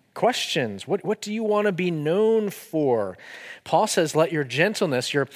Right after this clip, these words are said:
self-effacing, Jesus-exalting character, let that be evident to all." Let people say after meeting you, not, "What a fascinating personality. What a, what a witty guy.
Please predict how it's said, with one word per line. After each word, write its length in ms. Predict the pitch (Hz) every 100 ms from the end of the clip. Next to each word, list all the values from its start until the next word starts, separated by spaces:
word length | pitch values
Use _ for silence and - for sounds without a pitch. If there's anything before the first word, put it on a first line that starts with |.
| -
self-effacing, 1200 | - - 175 214 220 185 - 175 175 - 160 160 156 - 135
Jesus-exalting 1040 | 131 214 202 202 190 151 160 170 - 147
character, 800 | - - 202 190 160 - 117 113 120 - -
let 280 | 151 156 135
that 420 | 156 175 151 135
be 220 | 143 135
evident 480 | 143 151 156 147 143
to 240 | - 135
all." 420 | - 151 151 123 117
Let 160 | 156
people 240 | 208 - 208
say 320 | - 196 180
after 260 | 165 -
meeting 440 | 147 160 185 170 135
you, 120 | 123
not, 600 | 131 160 175 170 165 - - - - - -
"What 120 | - 440
a 20 |
fascinating 680 | - 170 214 - 226 226 214
personality. 520 | 220 - 208 240 175
What 160 | 175
a, 60 | 247
what 220 | 170 240
a 40 | 226
witty 420 | 170 214 254 226
guy. 680 | 180 214 262 226 143 117